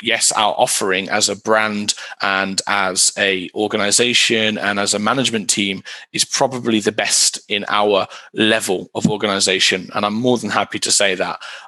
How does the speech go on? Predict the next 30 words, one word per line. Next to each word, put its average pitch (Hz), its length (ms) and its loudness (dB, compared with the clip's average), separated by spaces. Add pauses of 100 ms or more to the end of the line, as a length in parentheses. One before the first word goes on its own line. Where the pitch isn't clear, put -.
(320)
But - 360 0
we 104 120 -2
have 120 160 -2
to - 80 -8
be 110 100 2
realistic 110 680 0
that 98 180 0
these 107 160 0
players 110 420 2
want 113 160 -6
something 101 400 -2
more 117 260 2
and 98 120 -6
they 104 80 -2
want 113 240 -2
some 101 160 -2
salary 107 460 0 (260)
and 104 160 -2
they 101 80 2
want 107 240 0
that 104 140 0
support. 104 500 2
They 104 140 2
want 110 280 -2
to - 140 -2
be 104 140 0
able 107 240 0
to 101 280 0
full-time 104 880 -2
play. 101 460 0